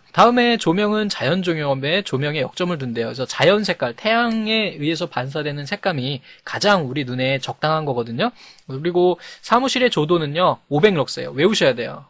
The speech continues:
오백 럭스가 적당하대요. 그리고 산업보건 기준에 관한, 관한 규칙에 의거해서 사무실별로, 용도별로 조도 기준이 있는데요.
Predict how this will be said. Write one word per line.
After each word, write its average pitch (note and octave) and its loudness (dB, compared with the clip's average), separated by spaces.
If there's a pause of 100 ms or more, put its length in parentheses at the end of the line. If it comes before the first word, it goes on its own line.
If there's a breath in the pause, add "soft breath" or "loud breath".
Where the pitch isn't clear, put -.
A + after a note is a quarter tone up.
오백 D#3 0
럭스가 F#3+ 0
적당하대요. C#3 -4 (420 loud breath)
그리고 E3+ 2
산업보건 A#3 2
기준에 F#3+ -2
관한, F3 0
관한 D3+ -2
규칙에 - 0
의거해서 B2 2 (240 loud breath)
사무실별로, G3+ 2
용도별로 E3+ 2
조도 F#3+ -2
기준이 D#3 -4
있는데요. C#3 0